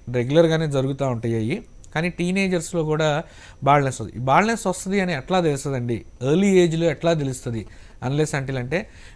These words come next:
మీరు గనక గమనిస్తే just మీ, మీ కనుబొమ్మల పైనుంచి గనక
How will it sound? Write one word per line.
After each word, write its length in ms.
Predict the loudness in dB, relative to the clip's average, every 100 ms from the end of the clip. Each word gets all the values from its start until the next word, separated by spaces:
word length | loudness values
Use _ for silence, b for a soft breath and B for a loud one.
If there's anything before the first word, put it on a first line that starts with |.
| -2
మీరు 160 | 0
గనక 280 | 2 0 0
గమనిస్తే 760 | 0 0 0 -2 -2 -2 -2 -4 b b b b b b -20 -8
just 500 | 0 2 2 0 -2 -2 -6
మీ, 280 | -2 -2 -4 -6
మీ 140 | -2 0 0 0 -2 -4 -2
కనుబొమ్మల 480 | 2 4 4 4 2
పైనుంచి 540 | 2 2 0 -2 -4
గనక 400 | -6 -6 -6